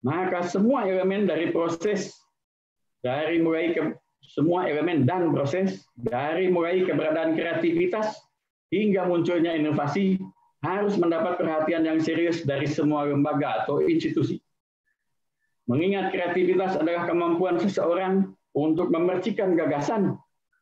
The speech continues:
atau konsep baru di dalam bidang kerja, bidang ilmu, bidang teknologi yang dijalaninya, dan biasanya merupakan kombinasi dari keterampilan berpikir dan pengetahuan yang baik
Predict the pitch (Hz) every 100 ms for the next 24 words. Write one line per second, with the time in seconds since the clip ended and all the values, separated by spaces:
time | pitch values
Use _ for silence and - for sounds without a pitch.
0 | - 143 160 190 185 170 170 175 156 170
1 | 226 247 - _ _ _ _ - 117 139
2 | 160 175 143 147 170 160 - 151 202 214
3 | - 220 - _ 120 135 143 151 170 180
4 | 240 - 117 139 202 196 185 175 170 170
5 | 175 170 170 165 151 143 135 123 117 160
6 | 226 240 - _ _ _ _ - 139 185
7 | 208 196 190 190 - 143 180 180 190 196
8 | 196 175 175 - 170 170 175 170 175 160
9 | 180 190 190 240 240 - - _ _ _
10 | - - - _ _ _ _ _ _ -
11 | 135 160 190 180 180 185 185 185 185 196
12 | 165 165 175 196 240 190 160 156 165 165
13 | 143 147 139 139 135 - 240 233 -